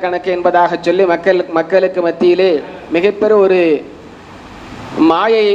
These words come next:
உண்டாக்கி இருக்கிறார்கள், ஒரு அலங்காரத்தை ஏற்படுத்தியிருக்கிறார்கள். அந்த அலங்காரத்திலே மனிதர்களும் வீழ்ந்து விட்டார்கள் என்றே சொல்ல வேண்டும். அதனுடைய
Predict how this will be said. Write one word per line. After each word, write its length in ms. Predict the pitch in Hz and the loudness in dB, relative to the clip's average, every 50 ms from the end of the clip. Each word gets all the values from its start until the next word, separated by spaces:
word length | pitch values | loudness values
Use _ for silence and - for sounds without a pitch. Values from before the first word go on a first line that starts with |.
| 196 180 | 0 0
உண்டாக்கி 380 | 185 196 190 185 185 185 190 175 | 0 2 2 0 0 0 0 0
இருக்கிறார்கள், 540 | 165 160 - 175 156 156 151 143 139 135 127 - - - - - - - - - - - - - - - - - - - - 175 | 0 0 -2 0 0 2 0 0 -2 -6 -8 -10 -12 -18 -20 -20 -20 -20 -20 -20 -20 -20 -20 -18 -18 -18 -18 -16 -16 -4 0 0
ஒரு 140 | 196 202 202 196 185 - 151 165 | 2 2 2 0 0 0 0 0
அலங்காரத்தை 600 | 175 196 220 220 226 220 220 214 208 208 226 202 185 190 | 2 2 2 2 2 2 2 2 0 0 0 2 2 2
ஏற்படுத்தியிருக்கிறார்கள். 1000 | 196 185 190 185 180 180 - 180 175 170 - 175 165 165 160 156 156 170 160 156 151 147 156 | 0 0 0 0 0 0 0 0 0 0 0 0 2 2 2 2 0 0 -2 -2 -2 -2 -2
அந்த 120 | 160 165 160 160 | 0 2 2 2
அலங்காரத்திலே 680 | 175 196 202 202 214 208 202 196 190 196 - 185 190 185 170 | 2 0 2 2 2 2 2 0 0 -2 -2 -2 -2 -2 -2
மனிதர்களும் 500 | 170 185 185 185 180 175 180 190 190 160 131 131 - 143 143 165 | 0 2 2 2 2 2 0 0 0 -2 -6 -8 -8 0 2 4
வீழ்ந்து 280 | 190 208 214 208 196 180 | 4 4 4 2 2 2
விட்டார்கள் 360 | 185 180 175 175 170 165 165 160 | 2 2 2 2 2 2 2 2
என்றே 140 | 165 170 165 165 165 | 2 2 2 2 0
சொல்ல 160 | 156 156 156 156 156 | 0 2 2 2 2
வேண்டும். 260 | 151 147 147 143 - - - - - - - - - - - - - - - - - - - 139 156 | 2 2 0 -2 -2 -6 -12 -20 -20 -20 -20 -20 -20 -20 -20 -20 -20 -20 -20 -20 -20 -10 -4 -2 0
அதனுடைய 340 | 180 196 196 190 185 180 | 0 2 0 0 0 2